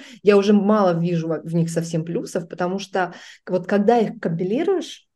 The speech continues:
грамотно, когда ты соединяешь и используешь и то, и то, вот тогда можно говорить о человечном подходе. Потому что я недавно каздевила,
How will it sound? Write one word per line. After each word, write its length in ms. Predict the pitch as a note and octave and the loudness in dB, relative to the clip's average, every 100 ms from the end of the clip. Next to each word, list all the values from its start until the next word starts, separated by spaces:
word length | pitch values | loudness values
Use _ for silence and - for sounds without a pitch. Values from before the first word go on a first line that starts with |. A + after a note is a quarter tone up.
| - | -6
грамотно, 480 | G#3 F#3 E3 E3+ E3+ | -2 -2 -4 -8 -8
когда 320 | F#3 F#3 A3+ | -6 -2 0
ты 120 | A3+ | 0
соединяешь 800 | G3 - F#3 F3 G3 A3 G3 F3 | -4 -2 -2 0 0 0 0 -2
и 40 | G3+ | -6
используешь 600 | E3+ - G#3 F3+ F3+ - | -6 0 0 0 -4 -4
и 20 | |
то, 220 | F3 G#3 F#3 | -6 -2 -2
и 40 | |
то, 360 | F3+ B3 F4 - _ _ | 0 0 0 -4 _ _
вот 300 | F#3+ G#3 G#3 | -2 -2 0
тогда 340 | G#3 G3 A3+ C#4+ | -2 0 0 0
можно 300 | A#3 A3+ F#3+ | 0 -2 -4
говорить 260 | F3 A3 | -2 -4
о 60 | F3+ | -4
человечном 460 | E3+ F3+ F3+ F3+ E3+ | -4 -2 -2 -6 -10
подходе. 400 | E3+ - D#3+ - | -10 -8 -8 -8
Потому 260 | F#3+ G#3 | -6 -4
что 140 | G#3 G3+ | -2 0
я 80 | |
недавно 320 | A#3 A#3 A#3 G#3 | 2 2 0 -2
каздевила, 640 | F#3+ F3 A#3 C#4+ A3 G#3+ | -2 0 0 2 0 -2